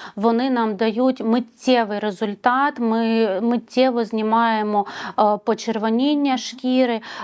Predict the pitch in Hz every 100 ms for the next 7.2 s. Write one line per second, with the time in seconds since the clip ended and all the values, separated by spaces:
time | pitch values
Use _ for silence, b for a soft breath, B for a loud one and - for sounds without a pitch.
0 | - 220 220 214 262 240 240 240 233 226
1 | 214 214 220 254 302 233 220 254 254 240
2 | - 233 - 240 269 294 294 - 233 226
3 | - 220 208 202 196 190 220 208 220 185
4 | 202 196 196 196 220 202 190 208 - 185
5 | 214 202 190 196 - 196 202 190 208 196
6 | 196 185 190 196 190 - 196 196 190 170
7 | 196